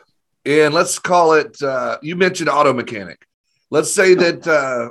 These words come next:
I'm a commercial broker and I want to attract and build an authority in a niche, a niche in auto mechanics. And I wanna write every body shop from here to California,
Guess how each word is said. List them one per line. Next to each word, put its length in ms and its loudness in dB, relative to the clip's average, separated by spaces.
I'm 120 -6
a 60 -4
commercial 420 -4
broker 380 0
and 180 -4
I 100 0
want 220 -2
to 140 -4
attract 680 -2
and 160 -8
build 280 2
an 100 4
authority 480 0
in 60 -2
a 60 -4
niche, 640 -6
a 100 0
niche 540 0
in 680 0
auto 220 4
mechanics. 760 -8
And 120 -2
I 40 2
wanna 140 0
write 220 2
every 180 0
body 400 -2
shop 460 -4
from 140 -12
here 180 -2
to 40 -4
California, 760 -2